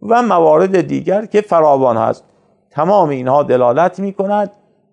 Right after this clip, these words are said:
بر نزدیک بودن امیر مؤمنان علی علیه السلام، نزدیکتر بودن امیر مؤمنان به پیامبر اکرم صلی الله علیه و آله و سلم. پس مودت امیر المؤمنین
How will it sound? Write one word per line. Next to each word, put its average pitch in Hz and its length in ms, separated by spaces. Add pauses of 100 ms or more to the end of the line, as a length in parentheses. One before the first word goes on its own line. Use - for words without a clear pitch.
(100)
بر 147 320 (120)
نزدیک 123 640
بودن 123 520 (120)
امیر 139 380
مؤمنان 123 500
علی 120 260
علیه 113 240
السلام، 170 600 (200)
نزدیکتر 123 960
بودن 143 640
امیر 196 260
مؤمنان 165 560 (300)
به 143 260
پیامبر 123 600
اکرم 170 460 (260)
صلی 127 220
الله 131 380
علیه 117 280
و 113 40
آله 110 280
و - 20
سلم. 113 380 (500)
پس 202 340
مودت 139 1200
امیر 160 360
المؤمنین 123 720